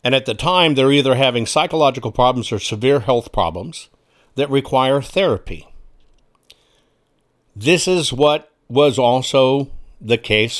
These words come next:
for Sage. Previous schools had notified, uh, Michelle when concerns,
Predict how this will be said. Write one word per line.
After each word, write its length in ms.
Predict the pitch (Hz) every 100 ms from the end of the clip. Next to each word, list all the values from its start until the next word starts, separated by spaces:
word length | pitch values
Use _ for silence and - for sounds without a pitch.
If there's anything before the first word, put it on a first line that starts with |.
| -
for 200 | - 117
Sage. 640 | 107 - 139 92 85 - _ _ _ _ _ _ _ _ _ _ _ _ _ _ - _ _ _ _ _ _ _ _ _ _ _ _ _ _ _ _ _ _ _ _
Previous 640 | - 196 254 254 214 139 -
schools 480 | - 175 165 117
had 240 | - 120 113
notified, 920 | 123 139 139 - 110 101 101 101 - -
uh, 200 | 107 98
Michelle 520 | 101 95 - 127 110
when 160 | 104 101
concerns, 720 | 113 - 127 127 131 131